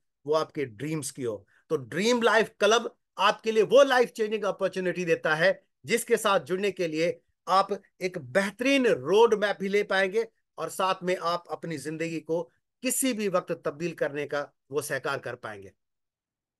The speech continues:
अगर किसी दोस्त ने कोई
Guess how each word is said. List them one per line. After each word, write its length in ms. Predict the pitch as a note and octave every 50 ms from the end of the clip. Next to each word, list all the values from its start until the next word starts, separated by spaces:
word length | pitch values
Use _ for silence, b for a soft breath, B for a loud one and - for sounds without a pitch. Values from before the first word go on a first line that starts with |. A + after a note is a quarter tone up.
| _ _ _ _ _ _ _ _ _ _ _ _ _ _ _ _ -
अगर 240 | F3+ G3 G#3+ B3 C4+
किसी 240 | B3+ B3+ F#3+ A3+ B3
दोस्त 280 | G3 A3+ A#3+ B3+ B3 -
ने 220 | A3 A3+ A#3+ C4 - _ _ -
कोई 400 | G#3+ A3+ A#3+ B3 B3+ B3 - _